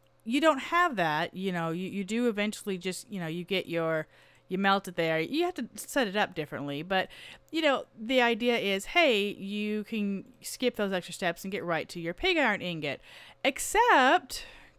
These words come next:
come on, take my water, sucky, sucky. Except,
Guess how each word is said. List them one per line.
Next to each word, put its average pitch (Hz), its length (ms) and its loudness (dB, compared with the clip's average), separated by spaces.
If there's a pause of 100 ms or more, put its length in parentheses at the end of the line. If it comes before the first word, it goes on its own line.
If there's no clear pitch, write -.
come 254 240 -4
on, 247 580 0
take 262 300 0
my 262 180 2
water, 220 420 4
sucky, 226 320 -4
sucky. 180 460 -2 (440)
Except, 254 1000 4